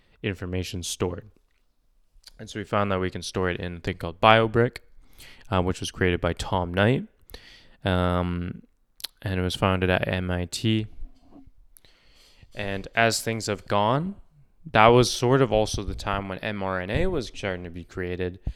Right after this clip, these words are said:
at this time as well. So M R N A doesn't go back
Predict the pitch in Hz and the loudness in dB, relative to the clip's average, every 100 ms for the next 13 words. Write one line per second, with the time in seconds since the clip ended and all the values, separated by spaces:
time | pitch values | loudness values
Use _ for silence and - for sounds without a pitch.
0 | - - 107 101 90 - 101 95 87 101 | -8 -2 -2 -2 -8 -6 -4 -4 -6 -4
1 | 120 - 104 110 127 110 98 104 95 95 | -4 -4 -6 -6 -6 -6 -6 -8 -10 -8
2 | 92 90 90 87 87 | -8 -8 -6 -6 -8